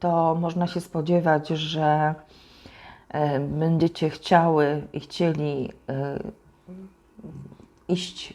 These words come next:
za ciosem, jak to się mówi, i na fali tego, e, nowego, tej prosperity tutaj, e, działać dalej, więc być może to będzie dotyczyło też, e, jeszcze, znaczy już, e, też, e, planów jakichś na,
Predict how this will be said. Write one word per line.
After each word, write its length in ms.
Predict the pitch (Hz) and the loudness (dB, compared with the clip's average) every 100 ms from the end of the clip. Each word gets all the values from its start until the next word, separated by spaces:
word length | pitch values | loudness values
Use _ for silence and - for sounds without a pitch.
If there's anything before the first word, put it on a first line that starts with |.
| - | -18
za 260 | - 165 165 | -6 -4 2
ciosem, 460 | 190 185 - 139 | 2 2 0 -4
jak 140 | 139 - | -6 -8
to 100 | 151 | -6
się 180 | - | -4
mówi, 520 | 151 170 151 151 147 160 | -2 -2 -2 -2 -2 -2
i 160 | 156 156 - - - - | -4 -8 -16 -16 -18 -6
na 120 | 170 170 | -4 2
fali 360 | 185 180 175 | 6 6 6
tego, 400 | 175 160 151 - - | 0 -4 -4 -6 -8
e, 280 | 160 160 160 | -8 -6 -2
nowego, 480 | 170 165 190 185 160 | 0 4 4 4 0
tej 180 | 156 - | -2 -4
prosperity 680 | 165 - - 180 175 170 170 | -4 -4 2 2 2 0 -4
tutaj, 520 | - - 156 160 156 - | -4 -2 -2 0 -2 -2
e, 320 | 147 151 151 | -2 -2 0
działać 420 | 170 185 160 160 | 4 6 6 4
dalej, 640 | 160 156 156 156 196 247 - - - - - - | 4 6 6 2 2 0 -4 -20 -18 -18 -16 -4
więc 340 | 175 175 - | 0 2 0
być 180 | 165 170 | -4 2
może 320 | 180 180 170 | 4 6 4
to 100 | 160 | 0
będzie 300 | 160 165 165 | -2 -2 -2
dotyczyło 600 | 151 156 160 - 160 156 | -2 -4 -6 -4 -2 -2
też, 380 | 156 156 - - | -4 -6 -6 -4
e, 400 | - 156 156 156 | 0 0 0 0
jeszcze, 600 | 156 160 - 160 156 165 - 151 | 0 -2 -2 0 0 0 -4 -2
znaczy 260 | 156 - | -2 2
już, 380 | 175 220 160 - | 6 6 4 0
e, 420 | 165 151 156 156 151 | 0 0 -2 -6 -6
też, 300 | 160 - - | -8 -6 -4
e, 220 | 156 151 - | -2 -2 2
planów 400 | 165 165 165 165 | 2 2 0 -2
jakichś 300 | 151 160 156 | -4 -6 -2
na, 280 | 151 160 | 0 0